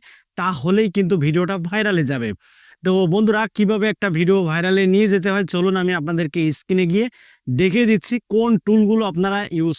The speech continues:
করবেন। তো বন্ধুরা, ওয়াইটি স্টুডিও অ্যাপটিকে ওপেন করে নেবেন। ওয়াইটি স্টুডিও অ্যাপটি ওপেন করার পরে আপনারা এখান থেকে যে কাজটা করবেন, সেটা হলো এখান থেকে অ্যানালাইটিক্সে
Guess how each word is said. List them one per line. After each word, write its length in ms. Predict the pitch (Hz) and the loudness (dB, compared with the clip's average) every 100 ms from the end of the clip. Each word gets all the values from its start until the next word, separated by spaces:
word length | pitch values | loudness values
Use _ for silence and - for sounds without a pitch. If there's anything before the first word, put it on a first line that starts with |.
| - | -6
করবেন। 300 | 143 120 107 90 _ _ - | -4 -4 -6 -10 _ _ -4
তো 40 | 175 160 | 0 2
বন্ধুরা, 320 | 196 214 220 214 151 | 2 2 0 0 0
ওয়াইটি 320 | 175 190 190 185 | 0 0 0 0
স্টুডিও 280 | 196 170 190 | 0 0 0
অ্যাপটিকে 380 | 180 - 175 185 | 0 -2 -2 0
ওপেন 240 | 165 190 180 | 0 0 0
করে 140 | 185 180 180 | 0 0 0
নেবেন। 220 | 175 214 247 _ _ _ _ | 0 0 -2 _ _ _ _
ওয়াইটি 340 | 127 180 180 190 | -2 0 0 0
স্টুডিও 260 | 190 185 | 2 0
অ্যাপটি 180 | 190 185 180 | 0 0 0
ওপেন 180 | 165 175 175 | 2 0 0
করার 180 | 175 147 | -2 -2
পরে 180 | 170 175 175 | -2 -2 -2
আপনারা 280 | - 170 170 175 156 | -2 -4 -2 -2 -4
এখান 200 | 143 180 160 | -2 -2 0
থেকে 180 | 175 170 156 | 0 0 0
যে 60 | 147 | -2
কাজটা 260 | 156 - 170 143 | -4 -4 -6 -4
করবেন, 280 | 156 170 185 - | -2 0 -2 -2
সেটা 200 | 147 160 | -2 -2
হলো 120 | 160 175 | 0 0
এখান 160 | 156 156 | -2 -2
থেকে 140 | 151 156 | -2 -2
অ্যানালাইটিক্সে 560 | 151 156 160 156 143 | -2 0 0 -2 -2